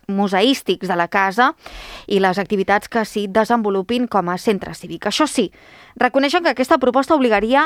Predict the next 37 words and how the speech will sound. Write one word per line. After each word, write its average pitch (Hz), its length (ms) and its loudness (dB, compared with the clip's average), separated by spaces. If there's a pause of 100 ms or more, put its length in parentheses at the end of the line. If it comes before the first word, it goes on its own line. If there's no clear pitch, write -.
a 214 140 4
habilitar 214 480 4
a 240 100 2
Calella 240 460 2 (260)
un 196 140 -4
altre 202 180 0
equipament 214 400 -2
on 175 160 -4
fer 208 300 0 (320)
les 180 160 0
funcions 185 480 -4
pròpies 170 640 -4
de 180 240 0
centre 170 640 0
cívic. 170 340 -4
La 202 140 4
proposta 262 420 2
de 269 140 2
l'entitat 233 400 0
passaria 220 400 0
per 208 160 2
destinar 220 400 0
la 180 80 4
planta 247 340 2
baixa 220 380 4
al 208 80 2
museu 247 400 2 (640)
i 302 80 6
les 294 160 4
dues 381 240 2
plantes 349 240 2
superiors 262 480 2
a 247 80 4
l'edifici 202 640 -2
pel 185 260 0
centre 196 380 0
cívic. 170 500 -8